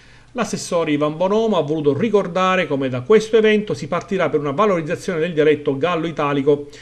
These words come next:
con una serie di importanti iniziative, tra le quali spicca quella relativa all'unesco,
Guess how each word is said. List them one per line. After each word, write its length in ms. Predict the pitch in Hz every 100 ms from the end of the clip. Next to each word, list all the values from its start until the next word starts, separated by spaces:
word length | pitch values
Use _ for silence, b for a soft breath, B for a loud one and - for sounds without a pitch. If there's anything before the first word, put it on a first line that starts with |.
| B B B -
con 160 | 220
una 260 | 151 123 -
serie 340 | - 190 160
di 100 | 175
importanti 580 | 190 139 135 175 170 147
iniziative, 680 | 160 156 165 156 165 151 151
tra 160 | 180
le 120 | 170
quali 260 | 151 165 139
spicca 400 | - - 147 160
quella 180 | 175 147
relativa 400 | 170 143 170 151
all'unesco, 600 | 147 185 202 - - 165